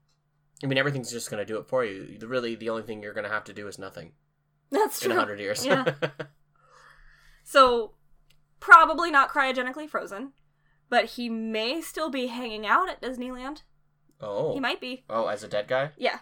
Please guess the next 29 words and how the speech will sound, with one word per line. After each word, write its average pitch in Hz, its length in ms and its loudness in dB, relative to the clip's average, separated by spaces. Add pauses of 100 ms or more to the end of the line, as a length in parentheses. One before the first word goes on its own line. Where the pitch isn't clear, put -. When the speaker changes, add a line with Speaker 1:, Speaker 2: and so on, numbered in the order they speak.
Speaker 2:
So 277 200 -2
cast 339 320 2
members 330 360 0
in 262 100 -2
Disneyland 247 440 -2
swear 220 320 4
that 226 180 -2
his 220 200 -2
apartment 226 480 0
in 214 100 -4
the 190 80 -4
firehouse 214 560 2
is 269 120 -8
haunted. 214 400 -4 (920)
And 220 180 4
if 233 140 -4
it - 180 -4
is 403 320 2
haunted, 226 380 2
it 208 80 0
would 214 160 0
obviously 240 520 2
be 262 120 -2
by 220 160 4
none 196 160 -2
other 220 220 -2
than 269 140 -4
Walt 220 200 -4
himself. - 560 -8